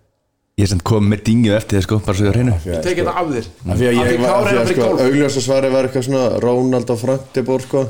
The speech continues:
Speaker 1: Já, þetta er
Speaker 3: Já.
Speaker 1: hins vegar, eh,
Speaker 3: Árni?
Speaker 1: Ronny Koeman og Irvin Koeman.
Speaker 3: Það er alveg rétt. Þeir unnu svolítið saman. Eh,
Speaker 2: Ronny Koeman, sko, hann er að þjálfa Barcelona.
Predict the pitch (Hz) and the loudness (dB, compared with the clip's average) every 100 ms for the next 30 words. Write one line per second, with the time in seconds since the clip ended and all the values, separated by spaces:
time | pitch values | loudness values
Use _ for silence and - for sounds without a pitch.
0 | - 123 107 92 101 117 120 123 120 110 | -4 -4 -2 0 0 0 0 0 2 2
1 | 110 107 98 98 92 78 57 - 180 196 | 2 2 4 4 4 2 0 -4 -6 -2
2 | 92 113 101 120 156 147 123 113 110 190 | 0 2 2 0 2 2 2 2 2 0
3 | 254 - 82 71 - - 85 98 110 - | 0 0 -4 -6 -12 -20 -20 -18 -14 -10
4 | - - - - - - - - - - | -8 -8 -8 -10 -12 -14 -16 -18 -14 -10
5 | - - - - 110 117 113 117 - 123 | -10 -10 -16 -14 -10 -10 -12 -14 -10 -8
6 | 127 127 - _ _ _ _ _ 117 120 | -8 -12 -18 _ _ _ _ _ -8 -6
7 | 127 - _ _ - 113 123 123 135 123 | -6 -10 _ _ -4 0 0 0 0 0
8 | 110 - 104 90 - _ 101 104 107 101 | -2 -2 -2 -4 -10 _ -4 -2 -2 -2
9 | 98 98 87 | -4 -4 -4